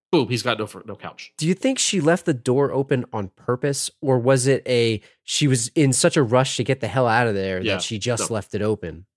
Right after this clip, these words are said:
Speaker 1: No, no, she did. It was a, it was a
Speaker 2: She was sending a
Speaker 1: message.
Speaker 2: message?
Speaker 1: It was a message.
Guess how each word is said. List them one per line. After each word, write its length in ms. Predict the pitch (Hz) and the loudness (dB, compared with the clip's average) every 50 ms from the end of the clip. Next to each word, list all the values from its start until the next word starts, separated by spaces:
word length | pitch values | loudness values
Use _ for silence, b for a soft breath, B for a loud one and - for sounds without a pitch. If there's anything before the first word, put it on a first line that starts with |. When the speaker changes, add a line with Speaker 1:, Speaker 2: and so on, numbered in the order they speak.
| _ _ - | _ _ -4
Speaker 1:
No, 220 | - 110 90 - - | -2 -2 -2 -2 -6
no, 160 | 110 120 101 | -10 -8 -6
she 140 | - - 160 | -6 -4 -2
did. 160 | 156 143 - | -2 -2 -2
It 140 | 104 87 - 123 | -4 -6 -6 -8
was 180 | 127 107 101 | -8 -8 -8
a, 60 | 98 - - | -10 -10 -6
it 60 | 143 131 | -6 -4
was 160 | 123 101 95 | -4 -4 -4
a 20 | |
Speaker 2:
She 140 | 90 87 135 | -4 -2 -2
was 100 | 120 110 | -2 0
sending 220 | 127 143 135 123 110 | 2 2 2 2 2
a 40 | 104 | 0
Speaker 1:
message. 40 | 104 | 0
Speaker 2:
message? 360 | 113 123 - 139 127 127 - | -2 -2 -2 -4 -4 -6 -8
Speaker 1:
It 40 | 113 | -8
was 240 | 98 - 135 - - | -8 -8 -8 -8 -6
a 20 | |
message. 520 | 135 113 101 - - 85 - - - - | -6 -6 -6 -6 -8 -8 -10 -14 -16 -16